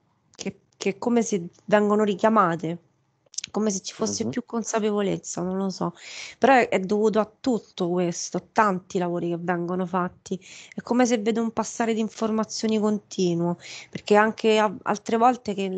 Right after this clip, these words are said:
Speaker 1: lasciamo, mettiamo delle informazioni che vengono duplicate, triplicate, passate, queste cose è come se continuano. Io vedo che non si fermano.
Speaker 2: Mhm.
Speaker 1: Non,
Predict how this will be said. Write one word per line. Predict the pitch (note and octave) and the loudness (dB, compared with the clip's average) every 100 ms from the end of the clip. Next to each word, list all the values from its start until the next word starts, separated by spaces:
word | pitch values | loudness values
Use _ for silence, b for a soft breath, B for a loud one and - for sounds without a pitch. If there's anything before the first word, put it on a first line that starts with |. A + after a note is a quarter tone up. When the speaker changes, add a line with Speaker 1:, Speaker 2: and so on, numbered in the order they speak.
| E3 - | -8 -6
Speaker 1:
lasciamo, | E3+ F#3+ - - G#3+ G#3 G3+ | -6 -4 -2 2 2 2 -2
mettiamo | G#3 G#3 - A3+ G#3+ G3+ | -4 -6 0 0 2 -2
delle | G3 G3 | -2 -4
informazioni | G3 - G#3 G#3 G#3 - B3 | -4 -6 -4 -6 -6 -6 -4
che | G3 | -4
vengono | F3 F#3 F3+ F3+ F3+ F#3 F3+ b b b | -2 -2 -2 -2 -2 -4 -6 b b b
duplicate, | - F#3+ G3 F#3+ G3 F#3 F3+ | -6 -2 0 2 4 4 2
triplicate, | F#3 F#3 G3 G3 F3+ F3+ F#3+ | -2 -2 -2 2 2 2 -2
passate, | - F#3 - G3+ G3 | -4 -6 -2 -2 0
queste | G3+ - B3 | -4 -6 -4
cose | C#4 C4 | -2 -4
è | G3 | -6
come | G3 G3 | -4 -4
se | F#3+ - | -4 -4
continuano. | G#3 G3+ - G#3 F3+ E3+ E3+ E3+ b b b b b | -4 -2 -2 0 0 0 -2 -6 b b b b b
Io | A#3+ | 2
vedo | G3 F3+ | 4 2
che | F3+ | 2
non | F#3 G3+ | 0 0
si | - F#3+ | -2 -2
fermano. | F3+ G3+ F3+ F3 E3 E3 E3 - _ _ _ | 2 2 2 0 -2 -4 -6 -12 _ _ _
Speaker 2:
Mhm. | G#2+ G2 A#2 D3+ | -4 -2 -2 0
Speaker 1:
Non, | G3 F#3+ | 0 0